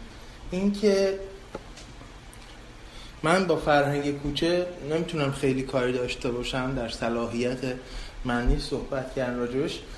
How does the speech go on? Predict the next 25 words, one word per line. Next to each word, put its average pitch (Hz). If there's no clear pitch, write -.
ولی 165
یه 196
فکرایی 190
دارم 180
راجب 156
ترجمه، 143
راجب 156
ژورنالیسم، 135
راجب 147
قصه 131
ها 143
و 156
راجب 156
ادبیات 139
کلاسیک. 147
می‌خوام 190
بلند 156
بلند 156
فکرام 165
با 160
شما 143
در 139
میون 139
بذارم 180
و 156